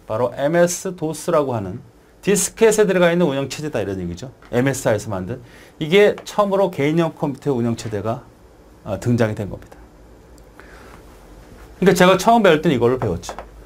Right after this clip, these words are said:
그러니까 컴퓨터를 켜면 그냥 켜지는 게 아니라 반드시 플로피 디스크라고 하는 걸 들고 다니면서 운영하고 싶은 컴퓨터에 집어넣고 컴퓨터를 켜야만 운영할 수 있었던 그런 시절이 있었습니다.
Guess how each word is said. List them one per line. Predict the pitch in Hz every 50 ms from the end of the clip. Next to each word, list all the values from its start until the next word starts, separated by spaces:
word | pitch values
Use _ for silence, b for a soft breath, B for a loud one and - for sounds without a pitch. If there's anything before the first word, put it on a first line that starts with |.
| - - -
그러니까 | 147 147 - -
컴퓨터를 | 226 240 226 254 233 233 233
켜면 | - - 254 247 247 233
그냥 | 220 214 208
켜지는 | - - 233 254 254 247 214 190 165 147
게 | 139
아니라 | 120 107 110 113 110 98 95 110 - B B B B B B B -
반드시 | - 139 156 180 180 202 202 202 202 208
플로피 | 185 - 233 233 220 226 - 180
디스크라고 | 175 180 175 - - 175 170 165 160 147 156
하는 | 151 143 147
걸 | 151 147
들고 | 147 143 139 139 151 147
다니면서 | 131 123 117 123 120 120 113 117 113 165 180 214 226 196 175
운영하고 | - 127 147 170 175 180 175 170 165
싶은 | - - - - 147 139
컴퓨터에 | - - 175 180 175 - 147 147
집어넣고 | 147 - - 143 135 156 147 143 139 139 - 151
컴퓨터를 | - - - 180 175 180 160 143 147
켜야만 | - - 190 180 165 151 180 214 233 247 233 - B B B B B B B B B
운영할 | 120 131 139 139 135 131 127
수 | 123 - 127
있었던 | 113 - 113 98 - - 104 101 98 113 -
그런 | - 123 113 113 113
시절이 | 113 - - 117 107 101
있었습니다. | 95 87 90 90 - - - - -